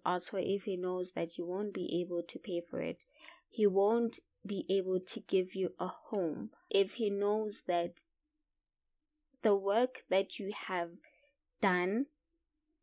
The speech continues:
is not enough to prepare you for the action that you're about to take. And the weirdest thing is that, um, we don't realize that every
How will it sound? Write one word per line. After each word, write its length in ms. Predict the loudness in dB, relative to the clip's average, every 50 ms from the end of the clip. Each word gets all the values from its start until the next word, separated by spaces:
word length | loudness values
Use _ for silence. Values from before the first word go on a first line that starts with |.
| _ _ _ _ _ _ _ _ _ _
is 280 | 0 2 2 0 0 -4
not 440 | -4 -2 -2 0 0 -2 -2 -4 -8 -6 _
enough 460 | -4 -2 0 -2 -2 -2 -4 -6 -10
to 180 | -8 -8 -8 -8
prepare 500 | _ -10 -12 -10 _ -6 -2 0 2 2
you 280 | 2 2 0 0 0
for 260 | -2 -2 -4 -4 -2
the 220 | -2 -2 -4 -4 -2
action 420 | -4 -4 -4 -6 -6 -6 -4 -4 -2
that 260 | -4 -4 -4 -6 -6
you're 140 | -6 -6 -4 -4
about 420 | -6 -6 -4 -4 -4 -4 -6 -8
to 120 | -12 -16 -14
take. 460 | -12 -8 -6 -6 -6 -6 -8 -14 -20 -20 -18 -18 -16 -16 -2 4
And 160 | 4 6 8
the 100 | 6 6
weirdest 540 | 6 6 6 6 6 6 4 2 2 -2 _
thing 440 | 6 6 6 6 4 0 -2 -4 -6 -12 -20 _ _ _ _ _ _ _ _ _ _
is 260 | 4 4 4 4 2
that, 360 | 2 2 4 4 2 0 -4 -20 _ _ 0
um, 400 | 0 2 2 2 0 -2 -4 -8 -12 -18 -20 _ _ _ _ _ _ -20 -20 -20 -20 -20 _ -20 _ -2 4
we 200 | 6 6 6 8
don't 360 | 10 10 10 10 10 6 6
realize 600 | 4 4 6 6 6 6 4 2 2 2 0 -2 _
that 280 | -2 0 0 -2 -4 -8 -18 _ _ -2 -2 _ 8
every 500 | 8 8 8 8 2 0 0 0 -2